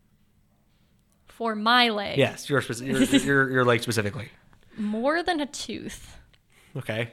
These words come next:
Speaker 2: okay, more than a tooth, but what, what's
Speaker 1: I don't know. There, there would be a lot of
Speaker 2: Would you,
Speaker 1: factors.
Speaker 2: would you exchange leg for all the Gravity Falls secrets revealed?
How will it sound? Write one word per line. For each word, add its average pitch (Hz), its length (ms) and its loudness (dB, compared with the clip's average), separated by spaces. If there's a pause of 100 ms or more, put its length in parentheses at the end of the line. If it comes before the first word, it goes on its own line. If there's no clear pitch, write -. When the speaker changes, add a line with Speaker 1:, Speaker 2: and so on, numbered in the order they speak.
(100)
Speaker 2:
okay, 110 340 -2
more 113 160 -2
than 117 140 0
a 113 60 -2
tooth, 110 320 -2
but - 180 -10
what, - 140 -12 (520)
what's - 260 -4 (800)
Speaker 1:
I 277 160 -2
don't 359 220 0
know. 294 220 2
There, 285 340 -2
there 311 220 -2
would 302 160 -4
be 320 120 -2
a 311 80 2
lot 285 280 2
of 277 60 -2
Speaker 2:
Would - 60 -4
you, 277 80 6
Speaker 1:
factors. - 680 -2
Speaker 2:
would 123 120 -6
you 135 140 2
exchange 131 800 0 (360)
leg 117 520 2 (220)
for - 280 -12
all 113 240 2
the 113 100 -2
Gravity 107 340 -4
Falls 107 340 -6
secrets - 380 -12
revealed? 107 440 -12